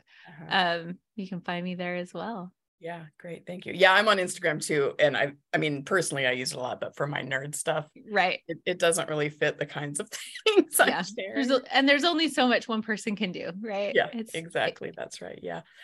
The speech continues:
Speaker 1: Um, all right. Thanks very much. I'm gonna try and remember to, um, to include links to those two important, uh, resources that you shared when, when this goes out. Um, and I'm sure, um, uh, folks, a lot of them already know you,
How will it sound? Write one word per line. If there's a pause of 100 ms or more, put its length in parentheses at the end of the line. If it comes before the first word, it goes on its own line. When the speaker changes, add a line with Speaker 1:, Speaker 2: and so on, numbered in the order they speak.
(240)
Speaker 1:
Um,
all
right.
Thanks
very
much.
I'm
gonna
try
and
remember
to,
um, (420)
to
include
links
to
those
two
important, (140)
uh,
resources
that
you
shared
when,
when
this
goes
out. (460)
Um,
and
I'm
sure,
um, (340)
uh, (220)
folks, (600)
a
lot
of
them
already
know
you,